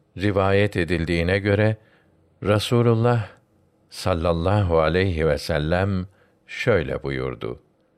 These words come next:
"Kulun Rabbine en yakın olduğu hal secde halidir. Orada çok dua ediniz."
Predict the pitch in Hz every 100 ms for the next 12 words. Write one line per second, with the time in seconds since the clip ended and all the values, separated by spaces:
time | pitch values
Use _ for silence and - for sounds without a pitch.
0 | _ _ _ _ _ _ _ _ _ -
1 | 113 120 139 131 - _ _ _ - 73
2 | 98 87 85 101 98 - _ 135 156 110
3 | 80 78 87 82 78 76 87 98 82 98
4 | 98 98 - _ _ _ _ _ - -
5 | - 78 71 107 101 71 64 62 65 -
6 | 60 - _ _ _ _ _ _ _ -
7 | 110 113 78 80 69 _ - 117 - -
8 | 69 69 71 69 65 64 58 50 - -